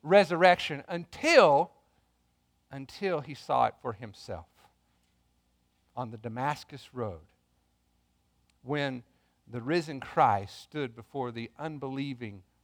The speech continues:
Saul. Which is why he says he was like one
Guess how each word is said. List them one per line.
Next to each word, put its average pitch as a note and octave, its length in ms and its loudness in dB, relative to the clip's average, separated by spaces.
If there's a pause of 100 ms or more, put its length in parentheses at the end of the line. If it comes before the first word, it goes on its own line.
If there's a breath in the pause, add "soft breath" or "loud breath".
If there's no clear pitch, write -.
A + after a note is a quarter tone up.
Saul. E2+ 540 -8 (1800 soft breath)
Which D3+ 200 -10
is C3+ 120 -14
why F3 220 -2
he F3 160 -10
says D3+ 460 -6 (580)
he - 120 -20
was D3+ 160 -10
like D#3 160 -2
one D#3+ 260 -4